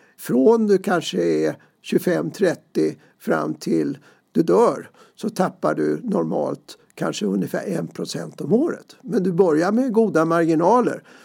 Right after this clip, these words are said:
Så det finns många friska nittioåringar som inte egentligen har några problem med skelettet trots att det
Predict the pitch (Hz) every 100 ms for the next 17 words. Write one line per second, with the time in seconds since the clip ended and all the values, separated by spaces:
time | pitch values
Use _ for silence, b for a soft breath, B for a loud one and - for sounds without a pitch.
0 | _ - 247 156 156 202 190 208 160 160
1 | 156 233 190 - 233 175 180 165 - 165
2 | 151 156 165 147 143 151 160 170 - B
3 | - 180 185 190 185 151 170 - 175 180
4 | 160 156 151 - 180 151 147 143 - -
5 | - - 143 143 - 143 185 - 208 156